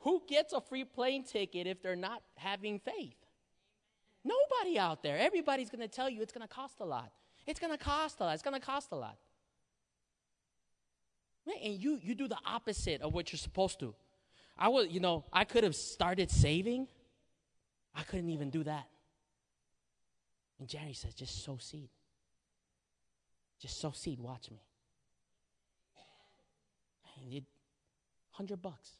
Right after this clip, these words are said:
turned into a thousand dollars. Amen? Put it into God's hand.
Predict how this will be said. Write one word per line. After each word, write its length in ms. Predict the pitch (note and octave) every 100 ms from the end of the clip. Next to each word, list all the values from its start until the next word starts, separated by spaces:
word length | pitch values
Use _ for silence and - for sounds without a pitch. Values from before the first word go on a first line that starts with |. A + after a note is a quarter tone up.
| -
turned 160 | D3 D3
into 180 | C3
a 40 | C3
thousand 340 | C3 C3 B2+
dollars. 400 | A#2 A2 - - _ _ _ _ _ - - G#3 G3+ - _ _ _ _ _ _ _
Amen? 320 | D#3 F3 G#3 A#3 _ _ _ _ _ _ _ _ _ _ _ _ _ _ _ _
Put 140 | F#3+ G3+
it 80 | F#3+
into 180 | F3+
God's 300 | D3+ F3 F3
hand. 260 | - A#2+